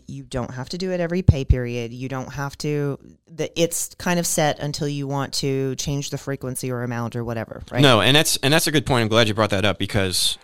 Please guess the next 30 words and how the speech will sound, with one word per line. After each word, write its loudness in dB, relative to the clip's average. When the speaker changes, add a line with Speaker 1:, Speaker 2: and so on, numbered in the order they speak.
Speaker 2:
what 6
a 6
lot 8
of 6
companies 2
are 0
doing 0
now 4
is 2
they're, 0
once 4
you're 6
eligible 4
to 0
participate, 0
they, 4
they 2
enroll 4
you 2
automatically. 0
And, 2
uh, 4
they, 4
they -2
take, 2
they 4
take 2
a -4
percentage 0
out, 2